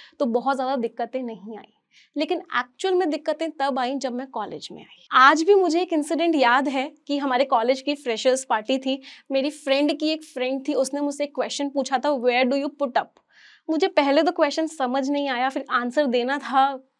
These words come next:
कुछ पॉज के बाद मैंने बोला, "I put up my hand," और सब लोग इतना हंसे थे और उस टाइम मेरे लिए एक बहुत एम्बैरेसिंग सिचुएशन हो गई थी। मुझे समझ में आया कि आज की दुनिया में इंग्लिश बोलना, समझना बहुत ज़रूरी है।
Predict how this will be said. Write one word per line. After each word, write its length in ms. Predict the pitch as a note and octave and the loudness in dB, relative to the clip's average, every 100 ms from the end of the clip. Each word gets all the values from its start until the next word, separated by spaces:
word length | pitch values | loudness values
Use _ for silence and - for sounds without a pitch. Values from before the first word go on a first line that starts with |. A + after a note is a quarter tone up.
| - | -2
कुछ 160 | D#4+ - | 0 0
पॉज 340 | - B3 B3+ | 0 2 2
के 120 | C#4+ | 0
बाद 200 | B3+ B3+ | 2 2
मैंने 200 | C4 B3+ | 2 0
बोला, 280 | B3 B3 C4 | 0 2 2
"I 200 | B3+ B3 | 2 0
put 200 | C4 B3 | -2 -2
up 140 | A#3+ | -2
my 200 | A#3+ A#3+ | -4 -6
hand," 380 | A3+ G3 G#3+ G#3 G3+ - - - - | -8 -10 -12 -14 -18 -20 -20 -20 -4
और 200 | C4+ C#4+ | 2 4
सब 260 | D4 D#4+ C4+ | 4 0 2
लोग 220 | D4 D#4+ - | 2 0 -2
इतना 360 | C#4+ D#4 D4+ E4 | -4 0 2 0
हंसे 480 | D4+ B3+ C4 D4 C#4+ | 0 -2 0 -2 0
थे 220 | C#4 D4 D4+ - - - | 0 0 -4 -20 -16 2
और 180 | C4+ C#4+ | 6 6
उस 320 | - D4+ - | 4 -2 0
टाइम 200 | C#4+ C#4+ | -2 2
मेरे 160 | C4+ C4 | 2 2
लिए 80 | |
एक 160 | C#4+ A3 | 2 0
बहुत 320 | A3+ A3+ C#4 | -2 0 0
एम्बैरेसिंग 540 | C#4 A#3+ A3 A3+ - B3+ | 0 0 0 -2 -6 -6
सिचुएशन 540 | B3+ - A3 - A#3 | -8 -6 -6 -6 -10
हो 80 | A3 | -10
गई 160 | C#3 | -12
थी। 180 | - A#3+ B3 | -8 -6 -2
मुझे 200 | E4 G4+ | 0 0
समझ 360 | F4+ D#4 D#4+ | 0 0 2
में 100 | E4+ | 0
आया 160 | E4+ E4+ | 0 0
कि 140 | F4 F#4 B3+ | -2 -2 -2
आज 300 | B3+ C#4+ - | -4 -4 -4
की 280 | E4 E4 | 0 0
दुनिया 460 | C4 B3+ B3+ C4+ D4 | 2 0 0 -2 -2
में 200 | C#4+ C4+ | -4 -4
इंग्लिश 420 | B3+ C4 C4+ D4 B3 | -6 -4 -4 -4 -4
बोलना, 500 | G#3 A3+ B3 C4 A#3+ | -2 -2 -2 -4 -6
समझना 680 | - A3+ B3 C4 C#4+ A#3+ G#3+ - - - | -6 -4 -4 -4 -4 -4 -6 -16 -14 -4
बहुत 540 | G#3+ B3 B3 - D#4 | 0 0 0 0 2
ज़रूरी 440 | A#3+ B3 A3 A3 G#3+ | 2 0 -2 -4 -8
है। 140 | - | -10